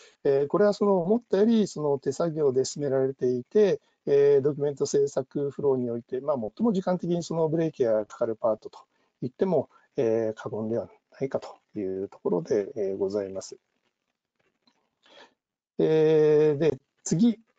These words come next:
は、あの、進捗管理ですね。あの、まあ、例えば、あー、進捗、まあ、各担当者がどういう形で、えー、進捗を報告しているか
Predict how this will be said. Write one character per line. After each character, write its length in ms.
は、 120
あ 40
の、 360
進 280
捗 500
管 440
理 200
で 80
す 140
ね。 180
あ 100
の、 960
ま 280
あ、 180
例 100
え 40
ば、 340
あ 800
ー、 20
進 220
捗、 360
ま 120
あ、 20
各 340
担 320
当 280
者 200
が 360
ど 320
う 60
い 120
う 160
形 540
で、 260
え 840
ー、 20
進 180
捗 200
を 80
報 160
告 220
し 100
て 60
い 20
る 60
か 160